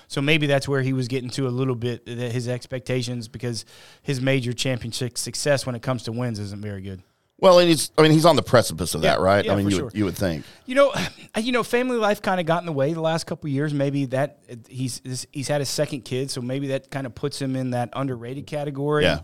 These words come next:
Speaker 1: Um, you know, his obligations are a little bit more at home, but, you know, the tour life is a lot easier than it was ten, fifteen years ago with all the, you know, you can travel with your family. But
Speaker 2: Right.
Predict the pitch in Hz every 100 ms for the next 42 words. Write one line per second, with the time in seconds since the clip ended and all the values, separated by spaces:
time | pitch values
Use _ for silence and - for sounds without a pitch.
0 | - 110 123 127 127 127 120 - 131 123
1 | 120 117 135 123 120 131 131 117 120 123
2 | 127 117 123 113 120 131 131 123 120 131
3 | 214 202 135 151 - - _ _ _ _
4 | 151 143 127 - 190 175 156 147 139 123
5 | 135 139 135 139 131 135 123 123 131 120
6 | - 139 131 131 - 135 123 151 127 123
7 | 120 117 117 131 120 113 113 107 - 123
8 | 107 107 113 - 113 107 107 110 107 107
9 | 110 95 85